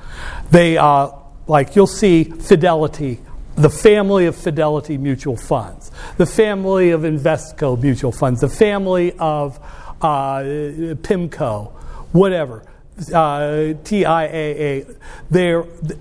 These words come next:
these big houses, they put together a whole pile of different funds for different people.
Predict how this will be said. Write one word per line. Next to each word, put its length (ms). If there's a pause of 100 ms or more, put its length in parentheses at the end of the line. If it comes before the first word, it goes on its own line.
(100)
these 300
big 280
houses, 760 (320)
they 160
put 300
together 580 (400)
a 80
whole 300
pile 520
of 120
different 400
funds 340
for 100
different 440
people. 440